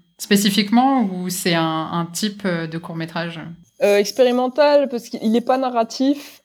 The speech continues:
Speaker 2: euh, et, et quand tu lis l'interview, euh, du réalisateur, euh, en fait, euh,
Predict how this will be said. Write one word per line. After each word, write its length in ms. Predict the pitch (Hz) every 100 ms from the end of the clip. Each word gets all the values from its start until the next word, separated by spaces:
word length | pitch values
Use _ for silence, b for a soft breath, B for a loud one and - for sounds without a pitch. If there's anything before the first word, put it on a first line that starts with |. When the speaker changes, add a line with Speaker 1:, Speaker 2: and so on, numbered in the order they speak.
| -
Speaker 2:
euh, 600 | 190 196 190 190 190 185 -
et, 240 | 202 196 190 175 -
et 300 | 190 190 190 190
quand 100 | 214
tu 160 | -
lis 80 | 226
l'interview, 680 | 240 214 214 208 202 233 233
euh, 180 | 196 185
du 140 | 180
réalisateur, 960 | 190 202 196 190 185 185 226 240 233 -
euh, 360 | 180 180 175 175 -
en 100 | 185
fait, 320 | 208 202 202
euh, 340 | 190 175 170